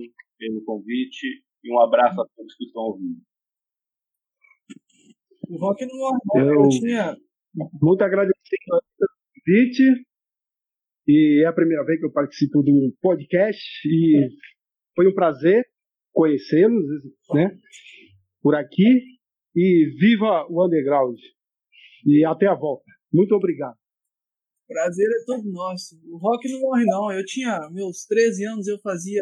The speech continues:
Speaker 2: R G falso pra eu poder entrar em, em garagem. Sabe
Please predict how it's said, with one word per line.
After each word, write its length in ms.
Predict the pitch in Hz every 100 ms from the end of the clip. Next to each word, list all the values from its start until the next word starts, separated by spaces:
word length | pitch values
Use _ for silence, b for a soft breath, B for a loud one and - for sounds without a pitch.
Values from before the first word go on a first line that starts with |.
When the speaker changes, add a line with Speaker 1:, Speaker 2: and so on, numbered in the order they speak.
| 180
Speaker 2:
R 120 | 185
G 220 | 185 202 190
falso 320 | 190 196 185
pra 80 | 190
eu 40 | 175
poder 300 | 180 185 185
entrar 340 | 185 185 190
em, 160 | 156 151 - _ _ _
em 220 | 160 156 _
garagem. 640 | 156 139 151 202 214 180 - _ _ _ _ _ _ -
Sabe 140 | 180